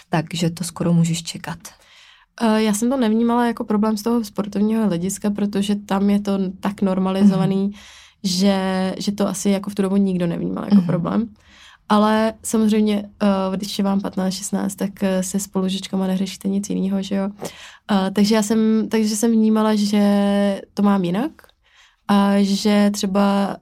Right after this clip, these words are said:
Speaker 2: ehm, maminky ostatních spolužiček to třeba řeší, když, když, když ty holky neměly menstruaci nebo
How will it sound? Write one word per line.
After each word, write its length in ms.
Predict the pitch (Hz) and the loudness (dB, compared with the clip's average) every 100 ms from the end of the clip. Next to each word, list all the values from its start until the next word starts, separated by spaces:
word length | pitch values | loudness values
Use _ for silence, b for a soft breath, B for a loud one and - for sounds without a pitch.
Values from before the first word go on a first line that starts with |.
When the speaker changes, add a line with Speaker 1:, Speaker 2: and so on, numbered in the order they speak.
| _ | _
Speaker 2:
ehm, 800 | 202 190 190 185 185 185 185 - - | -2 0 2 0 2 0 0 -4 -4
maminky 640 | 196 196 196 196 196 196 196 | 0 2 2 -2 -2 -2 -2
ostatních 480 | 185 190 196 196 | -6 -4 -2 -4
spolužiček 580 | 196 185 190 196 202 190 | -2 -4 -2 -2 -4 -4
to 80 | 190 | -6
třeba 240 | 190 190 | -6 -6
řeší, 300 | 185 214 - | -4 -4 -2
když, 260 | 214 208 - | -2 -4 -4
když, 300 | 208 202 - - | -4 -4 -6 -4
když 160 | 202 | -4
ty 120 | - | -2
holky 320 | 196 190 202 196 | -2 -2 -4 -2
neměly 340 | 190 190 190 | -2 -2 -2
menstruaci 600 | 190 190 202 196 202 190 | -2 -4 -4 -4 -4 -4
nebo 280 | 185 175 | -2 -2